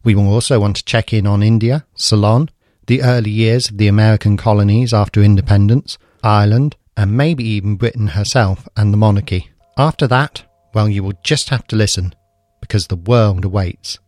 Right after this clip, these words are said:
So if anyone was worried that the holiday break meant that the podcast was about to fade, don't.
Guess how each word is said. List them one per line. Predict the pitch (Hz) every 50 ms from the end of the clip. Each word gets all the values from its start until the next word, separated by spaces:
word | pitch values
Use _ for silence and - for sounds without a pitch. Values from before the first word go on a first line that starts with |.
| _ _ _
So | - - 101
if | - - _ _
anyone | - 143 156 156 156 147 143 143
was | 143 123 120
worried | 123 123 120 120 120 120 127 - - _ _ _ _
that | - 104 -
the | -
holiday | - 127 139 139 139 127 139 135
break | 123 - 117 98 98 - - - - _ _ -
meant | 113 110 107 - 107
that | 101
the | - -
podcast | - - 131 123 - - - 120 120 123 - -
was | 117 101
about | 110 101 117 117 120 - -
to | -
fade, | - - 113 104 101 104 107 - - _ _ _ _ _ _ _ _ -
don't. | - 95 90 90 - - -